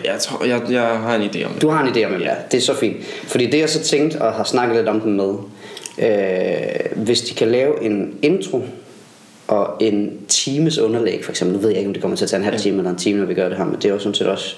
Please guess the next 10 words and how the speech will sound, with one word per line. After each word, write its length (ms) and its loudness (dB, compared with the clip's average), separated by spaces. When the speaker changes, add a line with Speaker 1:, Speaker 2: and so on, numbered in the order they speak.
Speaker 2:
underordnet. 400 0
Så 300 2
har 180 0
jeg 200 2
sagt 260 0
til 100 2
dem, 100 2
at 80 -4
så, 120 0
så 200 0